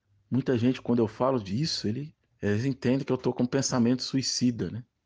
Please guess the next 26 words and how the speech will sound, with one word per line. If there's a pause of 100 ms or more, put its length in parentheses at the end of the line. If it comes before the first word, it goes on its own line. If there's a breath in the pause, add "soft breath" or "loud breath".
(240)
E
eu
não
o
critico,
porque
as
pessoas
não
estão
no
mesmo
patamar,
não
entendem
ainda (120)
o
que
um
bem
maior
me
fez (320 loud breath)
há
muito
tempo.